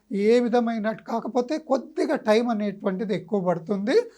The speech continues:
కొద్దిగా కాస్ట్ అనేటువంటిది ఎక్కువ పడుతుంది. So, కాకపోతే అనేక రకాలైనటువంటి అడ్వాంటేజ్లు, అందులో ఇప్పుడు వాడే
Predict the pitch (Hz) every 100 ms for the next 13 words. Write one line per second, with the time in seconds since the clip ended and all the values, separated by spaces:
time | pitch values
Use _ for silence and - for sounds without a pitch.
0 | _ - 240 208 220 208 - 214 254 247
1 | - 226 214 185 202 185 180 165 165 208
2 | 180 185 262 175 208 440 - - _ -
3 | 233 233 208 254 262 240 - 180 180 185
4 | 180 185 _ - 226 196 262 294 285 226
5 | 220 208 202 196 190 185 190 180 175 175
6 | 156 196 202 185 170 175 185 214 233 226
7 | 226 180 175 214 214 170 185